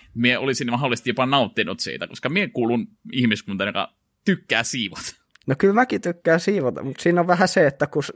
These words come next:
Speaker 2: sulla on likainen hima koti ja sitten sä siivoat sen, niin se on puhdas koti. Siinä on semmonen paljon parempi feedback loopi kuin mitä pele-, pelit pystyvät välttämättä toisintamaan sillä, että sä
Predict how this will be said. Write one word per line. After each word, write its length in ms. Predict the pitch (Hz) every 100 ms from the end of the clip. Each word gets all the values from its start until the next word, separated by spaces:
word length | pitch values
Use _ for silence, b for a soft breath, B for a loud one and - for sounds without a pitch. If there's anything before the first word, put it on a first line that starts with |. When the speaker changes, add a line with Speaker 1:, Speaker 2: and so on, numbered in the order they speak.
| -
Speaker 2:
sulla 300 | - 156 156
on 140 | 156 -
likainen 460 | 180 185 143 127
hima 340 | 160 156 127 110 -
koti 300 | 165 175 147
ja 120 | 107
sitten 340 | - 175 - 139
sä 120 | 131
siivoat 540 | 139 147 127 104 98
sen, 160 | - 113
niin 100 | 120
se 100 | 127
on 120 | 123
puhdas 400 | 165 151 117 101
koti. 320 | - 123 123 B B B
Siinä 280 | 151 143
on 140 | 147 131
semmonen 540 | - 147 139 139 143 - -
paljon 300 | 185 156 139
parempi 280 | 147 135 131
feedback 640 | - 175 156 117 101 107
loopi 500 | 127 127 120 104 -
kuin 180 | 101 110
mitä 220 | 131 - -
pele-, 340 | 156 160 147 139 -
pelit 360 | 190 175 143 -
pystyvät 540 | 127 - 135 123 120
välttämättä 580 | 139 123 - 127 131 131
toisintamaan 800 | - 139 127 131 117 113 113 110
sillä, 340 | 127 117 117
että 200 | 120 143
sä 120 | 147